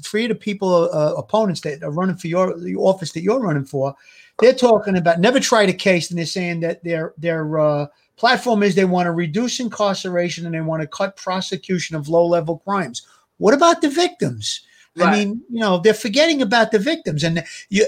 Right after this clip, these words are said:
Speaker 1: as the district attorney, you're the attorney for the people. If it's a homicide, you're the, you're the person that's representing that person to get justice for them. If it's a low-level crime, same thing. You're their attorney. So,
Speaker 2: Right.
Speaker 1: uh, I think a lot of these, uh,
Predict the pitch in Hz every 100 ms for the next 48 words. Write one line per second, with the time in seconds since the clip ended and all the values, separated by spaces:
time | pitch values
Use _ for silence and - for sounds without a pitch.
0 | - 202 214 269 269 247 254 262 - 180
1 | 190 196 180 240 254 - 180 170 196 233
2 | 214 - 320 294 147 - _ - - 170
3 | 196 - 160 196 202 196 202 202 196 214
4 | 254 254 220 285 294 - 240 - 208 190
5 | 180 214 240 214 175 190 170 185 190 180
6 | 165 156 170 180 - _ _ - 190 202
7 | 165 190 185 254 311 294 165 - 139 147
8 | 147 170 170 180 226 247 202 208 180 170
9 | 226 233 254 262 349 277 151 175 220 226
10 | 220 240 320 311 131 - 143 151 147 180
11 | 156 143 - 190 - 165 269 - 190 190
12 | 208 202 196 156 196 185 185 180